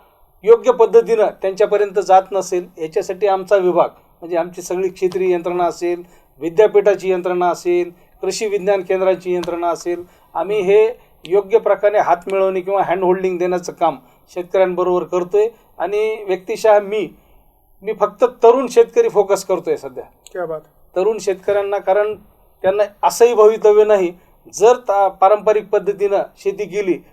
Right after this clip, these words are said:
Speaker 1: तरीही काही फरक पडणार नाही. वाडवडिलांनी जशा दोन पिढ्या, चार पिढ्या घातल्या तशीच त्यांची पुढची पिढी जाण्याची शक्यता आहे. त्याच्यामुळं आधुनिक शेती,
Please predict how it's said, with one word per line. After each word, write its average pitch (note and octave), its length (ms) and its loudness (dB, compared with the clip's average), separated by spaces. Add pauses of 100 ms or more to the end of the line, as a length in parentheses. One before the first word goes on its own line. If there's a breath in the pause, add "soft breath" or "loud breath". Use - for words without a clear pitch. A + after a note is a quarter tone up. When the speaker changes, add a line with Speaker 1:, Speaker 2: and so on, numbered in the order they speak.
(180 soft breath)
Speaker 1:
तरीही G3+ 220 0
काही G#3+ 180 6
फरक G3 260 0
पडणार F#3+ 320 2
नाही. F#3+ 220 -2
वाडवडिलांनी F#3+ 800 2 (260 soft breath)
जशा F3+ 200 -2
दोन F3+ 260 -2
पिढ्या, F3+ 260 0
चार F3+ 180 2
पिढ्या F3+ 260 0
घातल्या E3 380 0 (360 soft breath)
तशीच G#3 300 -8
त्यांची F#3+ 260 -6
पुढची F#3+ 360 -8
पिढी F#3 260 -4
जाण्याची F3+ 340 -2
शक्यता F3+ 420 -2
आहे. D#3 220 4 (340 soft breath)
त्याच्यामुळं G3+ 420 -4
आधुनिक G3+ 420 -4
शेती, G#3 480 -10